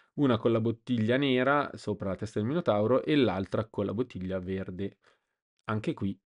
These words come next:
non si sa bene, saranno indizi utili magari per risolvere qualche altro mystery file che per adesso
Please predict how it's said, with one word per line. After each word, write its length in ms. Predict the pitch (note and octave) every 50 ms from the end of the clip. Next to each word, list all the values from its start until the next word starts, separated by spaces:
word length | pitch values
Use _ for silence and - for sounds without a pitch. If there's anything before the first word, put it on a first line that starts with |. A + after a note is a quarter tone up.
| _ _
non 320 | - A2+ G#2+ G#2 G2+ G2
si 200 | - - - G#2+
sa 240 | G2 - - G#2 G2+
bene, 440 | F#2+ G2+ G2 G2 G2 G2+ G2+ G2+ - _
saranno 520 | - - G#2 G2+ G2+ G2 G2 G2+ G2+ -
indizi 420 | - A2 G#2 G2+ G2+ F#2 - - A#2+
utili 300 | G2+ F#2+ - - G#2 G2+
magari 340 | G2+ G2+ F#2 F#2 F2 F2+ F2+
per 140 | - G#2
risolvere 640 | G#2 A#2 A#2 - G2+ F#2+ F2+ F2+ F#2+ G2 G2 G2+ -
qualche 380 | _ _ G#2 F2+ F2+ - - -
altro 400 | - - - - - G2+ G#2 - -
mystery 360 | G2 F#2 - - - A2+ A#2+
file 460 | A#2 - F2 E2+ E2 F2 F#2+ F#2 - _
che 160 | - - G2+
per 160 | - G#2+ G2 G2
adesso 680 | G2 F#2 E2 - - - - - G#2 F#2+ G2 - _